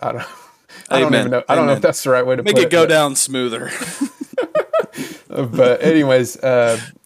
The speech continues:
Speaker 1: hope you guys all get to filling out those brackets. Uh, we'll be rock chalking it up. Hopefully, six wins to a national title.
Speaker 2: I,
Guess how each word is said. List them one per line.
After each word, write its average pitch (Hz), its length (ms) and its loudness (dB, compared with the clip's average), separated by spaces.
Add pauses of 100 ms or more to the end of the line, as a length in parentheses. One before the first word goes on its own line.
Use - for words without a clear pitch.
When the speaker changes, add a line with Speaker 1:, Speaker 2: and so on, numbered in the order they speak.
(120)
Speaker 1:
hope 165 180 0
you 160 60 -4
guys 147 220 2
all 143 120 4
get 135 180 -4
to 147 80 -8
filling 139 320 -2
out 131 140 -2
those 120 180 -4
brackets. 123 640 -4 (420)
Uh, 113 260 -2
we'll 127 100 -2
be 127 120 -2
rock 123 280 2
chalking 123 360 -2
it 120 120 -2
up. 120 280 2 (500)
Hopefully, 127 380 -6
six - 340 -8
wins 123 360 -6
to 127 100 -10
a 120 40 -6
national 127 420 -8
title. 131 420 -2 (1900)
Speaker 2:
I, 165 240 2